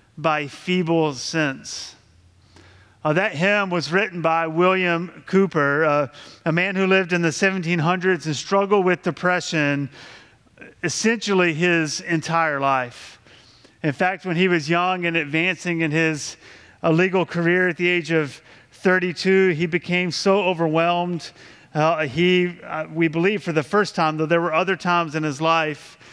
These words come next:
uh, he attempted suicide.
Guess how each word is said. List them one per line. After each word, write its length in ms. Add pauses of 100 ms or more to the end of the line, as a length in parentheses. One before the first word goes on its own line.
(320)
uh, 360
he 180
attempted 420
suicide. 840